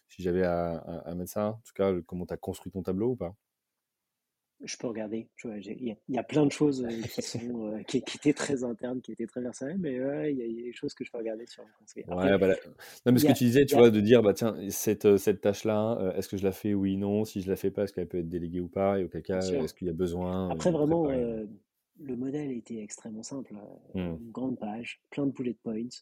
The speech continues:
Speaker 2: et en face de chaque bullet point, euh,
Speaker 1: <laughs>
Speaker 2: ça, euh, ça, c'est pas grave. En fait, euh, bah, si ça se fait pas pendant un mois, c'est pas grave.
Speaker 1: Ok.
Speaker 2: Et, euh, ou ça, euh, voilà la personne qui est en capacité de le faire ou qui sera en capacité de le faire.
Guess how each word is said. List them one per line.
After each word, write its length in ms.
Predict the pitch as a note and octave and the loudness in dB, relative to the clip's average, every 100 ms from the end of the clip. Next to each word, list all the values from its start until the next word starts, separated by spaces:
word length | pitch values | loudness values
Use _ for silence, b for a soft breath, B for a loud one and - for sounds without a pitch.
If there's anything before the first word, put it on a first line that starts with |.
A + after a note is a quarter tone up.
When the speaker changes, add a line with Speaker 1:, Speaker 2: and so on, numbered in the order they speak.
| _ | _
Speaker 2:
et 120 | C#3+ A2 | -10 -8
en 100 | G#2+ | -8
face 240 | B2 A2+ | -8 -6
de 80 | A2+ | -6
chaque 220 | A#2+ B2+ | -2 -2
bullet 260 | A#2+ A2+ G2+ | -2 -4 -4
point, 280 | G#2+ A2+ B2+ - - | -4 -4 -6 -10 -12
euh, 80 | G#2+ | -10
Speaker 1:
<laughs> 760 | G2+ G2+ G2+ A2+ - - - A2 | -4 -4 -2 -2 -2 -8 -10 -8
Speaker 2:
ça, 480 | - A#2 A#2 B2 - | -4 0 0 -2 -4
euh, 640 | A2 G#2 G#2 G#2 G#2 G2+ - - - | -4 -2 -4 -4 -4 -6 -10 -12 -8
ça, 240 | - A2+ | -4 -2
c'est 180 | A2+ - | -4 -2
pas 80 | C3 | -2
grave. 240 | G2+ G#2 A#2 | 0 -4 -8
En 60 | - | -10
fait, 200 | A#2 G#2+ | -10 -8
euh, 140 | A2 | -6
bah, 200 | G#2 G#2+ G#2+ | -6 -6 -8
si 180 | - | -10
ça 140 | A2+ A2 | -10 -8
se 100 | - | -8
fait 100 | A#2 | -6
pas 140 | A#2+ | -6
pendant 260 | A2+ A2 G#2 | -6 -6 -6
un 40 | |
mois, 360 | G2 G2+ G#2 A2 | -6 -6 -6 -12
c'est 120 | - - | -16 -14
pas 100 | G2+ | -12
grave. 200 | F#2 G2+ _ b b - | -12 -14 _ b b -12
Speaker 1:
Ok. 140 | F2+ | -6
Speaker 2:
Et, 180 | A2+ G#2 | -2 -2
euh, 240 | G2+ G2+ - | -2 -6 -6
ou 140 | C#3 | -6
ça, 380 | - C3 B2 C3 | -4 -2 0 0
euh, 140 | A2 | -2
voilà 260 | G2+ A2 A2+ | -2 -2 -2
la 100 | A#2 | -4
personne 400 | A2 G#2 A#2 A#2+ | -4 -6 -4 -4
qui 240 | - A2 | -4 -4
est 40 | G#2+ | -4
en 60 | |
capacité 360 | G2+ G#2+ G#2 - | -6 -10 -8 -6
de 60 | G#2+ | -6
le 60 | |
faire 140 | G#2+ A#2 | -4 -6
ou 80 | |
qui 140 | G#2 A2 | -6 -8
sera 160 | - | -6
en 40 | A#2 | -6
capacité 420 | A2 A2 - - | -6 -8 -10 -12
de 40 | |
le 80 | A2 | -12
faire. 220 | - A2+ | -10 -10